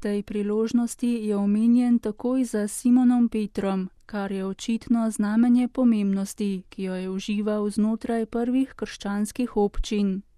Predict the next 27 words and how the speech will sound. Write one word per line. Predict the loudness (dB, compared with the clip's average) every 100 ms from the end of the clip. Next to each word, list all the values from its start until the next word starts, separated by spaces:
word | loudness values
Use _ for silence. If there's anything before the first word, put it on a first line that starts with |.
| _ _ _ -20 _ _ -10
V | -10
skladu | -8 -8 -4 -4 -2 -2
z | -2
izročilom | -4 -4 -6 -4 -2 2 2 2
je | 0 -4
evangeliziral | -6 -6 -4 -4 -6 -4 -2 0 0 0
najprej | -2 -4 -4 -6 -4
v | -6
Siriji | -6 -4 0 2 2 0
in | 0 -2
Perziji, | -4 -4 -4 -4 -2 0 0 -2 -8 _ -6
nato | -4 -2 -2 -2
pa | -2
je | 0
odšel | -2 -2 -4 -2 -2
v |
zahodno | -2 -6 -2 0 4 4 4
Indijo, | 0 0 2 2 0 -2 -6 -12
od | -14
koder | -8 -4 -2 -2
je | -4
krščanstvo | -6 -10 -8 -4 -2 -2 -2 -2 -2
pozneje | -4 -2 0 2 0 -2
doseglo | -2 -6 -6 -6 -2 0 0 -2
tudi | -2 2 2
južno | 2 2 2 0 0
Indijo. | 0 0 0 0 0 -2